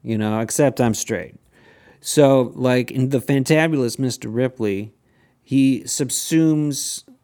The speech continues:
he subsumes identities. That's his big talent, right? That's why, that's what makes him so fantabulous, is,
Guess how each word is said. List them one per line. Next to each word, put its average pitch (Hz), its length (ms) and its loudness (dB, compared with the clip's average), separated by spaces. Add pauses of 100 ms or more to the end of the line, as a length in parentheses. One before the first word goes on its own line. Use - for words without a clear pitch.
(920)
he 131 60 -8
subsumes 175 540 0
identities. 139 480 2
That's 147 160 0
his 123 160 -4
big 127 240 0
talent, 123 500 -6
right? 110 260 -4
That's 123 240 -8
why, 120 260 0
that's 117 260 -6
what 117 100 -2
makes 123 300 -2
him 110 80 -4
so 110 200 -2
fantabulous, 104 760 -6
is, 110 180 -2